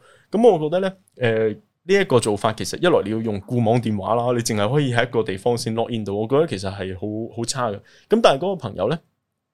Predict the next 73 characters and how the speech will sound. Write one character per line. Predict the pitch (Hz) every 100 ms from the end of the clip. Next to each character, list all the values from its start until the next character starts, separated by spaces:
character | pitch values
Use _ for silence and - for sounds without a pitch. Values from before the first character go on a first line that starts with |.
| _ -
佢 | 147
係 | 143 110 107
冇 | 113 113
一 | 156
個 | 123
固 | 117 110
定 | 98
嘅 | 98
手 | 98 98
機 | 123
號 | 110
碼 | 95
喎。 | - 92 87 _ _ _ _
咁 | 151 185 180 131
又， | 147 123
呃， | 113 107
即 | 101 160
係 | -
不 | -
停 | 107
喺 | 104
度 | 123
換 | 113 101
年 | 95 95
卡 | 113
嘅， | 117 98
佢 | 104
係， | 98 92
咁 | 120 131
又， | 127 113 131
不 | 202
過 | 147 117
佢 |
係 | 101
基 | - 139
於 | 135 131
嗰 | 110
個， | 107 104 101 101 101 104 113
又， | 113 107
呃， | 98
費 | - 113
用 | 104 98
嗰 | 98
啲 | 117
考 | 110 101
慮 | 92
啦， | 98
咁 | 98
樣。 | 95 98 _ _
咁 | 170 196
我 | 147
所 | 156
以 | 139
覺 | 120
得， | -
唉， | 113 107
好， | - 123 123
好 | - 127
過 | 139
冇 | 110 107
啦， | 123
用 | 110
固 | 95 113
網 | 104 101
電 | 110
話 | 98 101
都， | 117 113 110 _ _ _
都 | - 127 123 120
合 | - 110
理 | 98
啦， | 107
咁 | 104 101
樣。 | 95 107